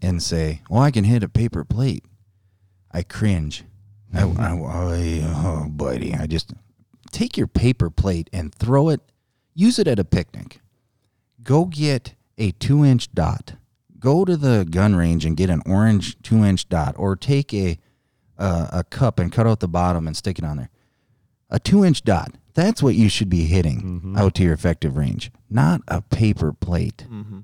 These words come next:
Speaker 1: Yes, deer are forgiving, and they have a fifteen-inch cavity that you can get lucky. The smaller the target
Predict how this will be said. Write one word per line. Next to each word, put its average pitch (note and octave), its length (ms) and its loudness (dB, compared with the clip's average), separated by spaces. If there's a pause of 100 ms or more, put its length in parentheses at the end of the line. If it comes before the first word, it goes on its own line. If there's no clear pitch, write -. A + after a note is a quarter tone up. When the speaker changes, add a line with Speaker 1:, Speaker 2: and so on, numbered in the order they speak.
Speaker 1:
Yes, G2+ 240 2
deer F#2 240 2
are - 20 -2
forgiving, E2 480 0
and E2 100 0
they D#2 80 0
have D#2 180 -2
a C#2+ 100 -6 (140)
fifteen-inch F2+ 560 0 (100)
cavity D2 460 -4
that C#2+ 200 -6 (840)
you F#2 140 2
can D#2+ 160 -4
get C#2 160 -6
lucky. - 360 -10 (1120)
The F2+ 120 -2
smaller F#2+ 580 2 (420)
the C3+ 100 -4
target E2 420 -2